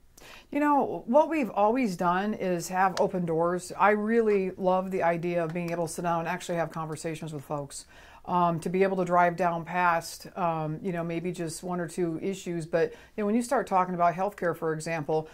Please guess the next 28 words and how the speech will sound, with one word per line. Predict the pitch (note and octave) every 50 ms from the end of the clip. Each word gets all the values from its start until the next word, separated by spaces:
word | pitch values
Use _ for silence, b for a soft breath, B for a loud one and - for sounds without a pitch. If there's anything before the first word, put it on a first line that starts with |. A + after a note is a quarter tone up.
| B B B
you | F#3+ F#3
know, | F3+
it | E3+ E3 F3+
goes | G#3 G3+ G3+ F3 F#3+
in | G3+ G3 F#3
not | F#3+ A3 C4+ C#4+
just | - D4 A#3 -
to | F#3+
individual | G3+ F#3+ E3+ F#3 F3+ F3+ F3+ E3+ D#3+
stories, | D#3+ - - G3 G#3+ G#3 F3+ E3+ D#3+
but | E3 F3+ E3
it | E3 F3
goes | F#3 F#3 F3+ F3
in | F#3 F#3+ G3 G3
then | F3+ F3 F3 E3+ D#3+ -
to | - F#3 F3 E3+ D#3+ E3 B B B B B -
other | G#3 G#3 A3 G3+ F#3 E3
issues. | D#3 - - E3 D#3 D3+ D#3
We | E3+
start | - - G3 F#3 F3+
talking | G3 F3 E3+ F3+ F3
about | E3+ E3+ E3+
Medicare, | F3 F3+ G3 G#3 G3+ - D#3+ D#3 D3+
or | D3+ D#3
you | E3 E3
start | D#3 - G3 F#3 F3
talking | F#3+ F3+ F3 E3+ F#3 F3+
about, | E3+ F3 E3+ E3 E3 E3 E3